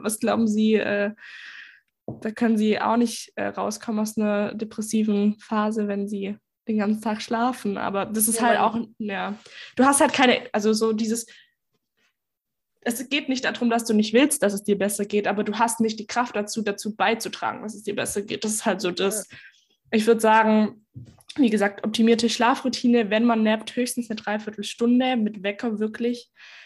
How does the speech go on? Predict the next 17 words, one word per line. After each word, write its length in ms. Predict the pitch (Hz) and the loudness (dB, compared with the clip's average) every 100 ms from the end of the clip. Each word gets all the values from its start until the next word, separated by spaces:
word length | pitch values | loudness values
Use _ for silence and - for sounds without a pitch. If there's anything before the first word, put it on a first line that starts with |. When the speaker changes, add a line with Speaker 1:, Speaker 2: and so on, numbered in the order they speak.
| - | -6
Speaker 1:
Ähm, 520 | 220 214 208 208 - - | -2 0 0 -2 -8 -10
vielleicht 400 | 233 220 233 - | -4 -4 -4 -2
auch 280 | 220 220 | -2 -2
zu 160 | - 220 | -10 -14
gucken, 480 | - 226 226 214 214 | -10 -10 -2 0 0
ein 80 | 208 | -2
bisschen, 440 | 214 226 202 - _ - | -4 -6 -8 -10 _ -4
also 280 | 202 202 - | -2 -2 -2
Ernährung 640 | 202 208 214 226 240 240 | 0 2 4 4 2 0
ist 140 | - | -4
bei 100 | - | -6
mir 180 | 202 - | -4 -2
auch 120 | 214 | -2
ein 80 | 233 | -4
großer 440 | 233 240 233 226 220 | -2 -4 -2 -4 -6
Punkt. 380 | 220 247 247 240 | -2 2 2 0
Natürlich, 600 | 214 - 240 226 220 | -4 -2 0 -2 -4